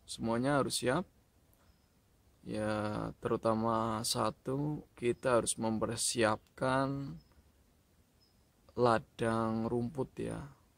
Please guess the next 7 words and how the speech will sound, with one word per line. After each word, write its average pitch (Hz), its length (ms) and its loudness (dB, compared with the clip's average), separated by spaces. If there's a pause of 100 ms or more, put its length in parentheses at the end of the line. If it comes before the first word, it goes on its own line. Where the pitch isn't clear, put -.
(160)
Kita 123 240 0
harus 117 160 -2
mempersiapkan 120 640 -2
ladang 113 320 -2
rumput 113 320 -2
terlebih 113 480 -2
dahulu. 113 480 2